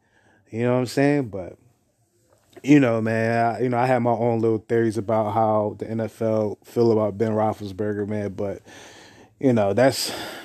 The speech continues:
that's another podcast. That's another podcast. <laughs> But, man, Ben Roethlisberger, great quarterback. His total numbers as of right now, 'cause, you know, the season isn't over at all, and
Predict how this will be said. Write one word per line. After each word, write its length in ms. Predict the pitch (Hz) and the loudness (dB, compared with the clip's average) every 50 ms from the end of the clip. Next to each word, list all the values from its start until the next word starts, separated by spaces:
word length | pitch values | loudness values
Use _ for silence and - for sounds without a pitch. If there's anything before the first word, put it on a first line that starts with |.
| - - - - _ - | -20 -20 -20 -14 _ -4
that's 200 | 139 123 - 131 | -4 -2 0 0
another 320 | 120 123 120 113 104 101 | 2 2 2 2 0 -2
podcast. 600 | - - 98 92 90 - - 90 87 87 - - | -4 -4 -2 -2 -4 -4 -6 -8 -8 -8 -10 -10
That's 200 | - - - - | -10 -8 -8 -6
another 260 | 107 107 - 87 90 | -6 -6 -6 -8 -8
podcast. 1080 | - - 151 127 - - - - 60 - - - - - - 139 117 143 - 110 107 - _ | -8 -8 -8 -8 -8 -6 -6 -6 -4 -4 -6 -6 -4 0 0 2 2 2 0 0 -4 -10 _
<laughs> 40 | _ _ - 180 226 - - - - - - - - _ _ - | _ _ -14 -14 -14 -16 -20 -20 -20 -20 -20 -20 -20 _ _ 0
But, 220 | 131 127 123 120 | 2 2 2 2
man, 340 | 127 131 131 131 127 120 110 | 2 0 0 0 0 -2 -2
Ben 200 | 120 135 131 127 | -2 0 0 2
Roethlisberger, 720 | 127 127 127 120 113 123 120 110 120 120 117 117 117 110 110 _ _ _ | 2 2 2 0 -2 -4 -2 0 2 2 2 2 0 -2 -4 _ _ _
great 220 | - 135 131 123 113 | -6 -6 -4 -4 -2
quarterback. 600 | - 131 123 120 113 98 117 113 113 110 - - | -2 0 0 0 0 0 0 -2 -2 -4 -6 -10
His 220 | - - 117 - | -16 -12 -10 -10
total 360 | - - - 151 139 135 127 127 | -6 -2 2 4 4 4 4 2
numbers 580 | 127 127 127 127 127 127 127 120 - - - - - _ _ - | 2 0 0 0 0 0 0 -2 -2 -6 -10 -12 -14 _ _ -4
as 320 | 123 135 139 139 123 110 107 | 0 2 2 2 2 0 -2
of 260 | - 131 139 127 117 | 0 0 2 2 2
right 200 | 120 120 120 117 | 2 0 0 0
now, 240 | 117 127 127 123 120 | 0 0 0 0 -2
'cause, 180 | 110 - 123 113 | -2 -4 -6 -6
you 40 | 123 | -4
know, 80 | 123 | -4
the 60 | 117 | -6
season 340 | 117 - 151 147 135 127 127 | -2 0 0 0 0 0 -2
isn't 240 | 127 120 110 113 113 | -4 -4 -4 -4 -2
over 180 | 117 117 113 117 | 0 0 0 0
at 160 | 113 110 110 | 0 0 2
all, 280 | 117 120 120 117 113 - - - - - - - - | 2 2 2 2 0 -4 -10 -20 -20 -20 -20 -14 -8
and 840 | - 113 117 113 113 110 107 107 107 107 107 107 104 107 107 104 104 | -6 -4 -2 -2 -2 -2 -2 -2 -2 -4 -4 -4 -4 -4 -6 -8 -10